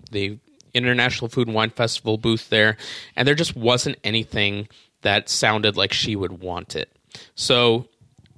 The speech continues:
um, I'm not even sure what she ended up ordering here. I think maybe the chicken tenders. Um,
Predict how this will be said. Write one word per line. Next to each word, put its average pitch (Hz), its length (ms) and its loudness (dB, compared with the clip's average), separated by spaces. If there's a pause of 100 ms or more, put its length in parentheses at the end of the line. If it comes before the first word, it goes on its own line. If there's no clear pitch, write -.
(100)
um, 104 320 2
I'm 143 140 0
not 247 140 2
even 127 200 0
sure 139 220 0
what 110 160 0
she - 140 -4
ended 110 200 0
up - 200 -2
ordering 98 460 -2
here. 90 220 -2
I 92 40 -2
think 147 260 -6
maybe 110 180 2
the 110 120 -4
chicken - 360 -4
tenders. 135 520 0 (580)
Um, 110 400 0